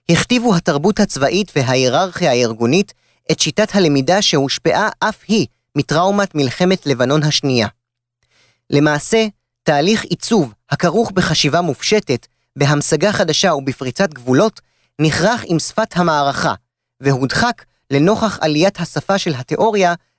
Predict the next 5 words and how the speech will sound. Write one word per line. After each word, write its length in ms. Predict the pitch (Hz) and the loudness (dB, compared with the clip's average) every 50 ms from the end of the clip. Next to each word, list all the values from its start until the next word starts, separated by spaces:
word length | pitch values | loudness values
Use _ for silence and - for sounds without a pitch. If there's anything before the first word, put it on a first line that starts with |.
| _ - | _ -2
ויישום 480 | 143 151 147 147 139 - - 226 226 202 | 0 2 2 2 2 2 0 2 2 2
הטקטיקה 640 | 165 - - 196 185 - - - 180 - 190 180 | 2 2 0 -2 -2 -2 -4 -6 -4 0 0 0
הצבאית. 680 | 165 165 165 - - 139 - - - 165 - - - - _ _ _ _ _ _ _ _ _ _ _ _ _ _ _ _ _ _ _ _ _ _ _ _ | 0 0 -2 -2 -2 -2 -2 -4 -4 -8 -10 -10 -14 -14 _ _ _ _ _ _ _ _ _ _ _ _ _ _ _ _ _ _ _ _ _ _ _ _
כך 240 | - 175 190 208 - 185 | -2 0 0 0 2 0
למשל, 500 | 139 120 - 127 - 135 117 113 127 151 | 0 0 0 0 2 2 2 2 0 -2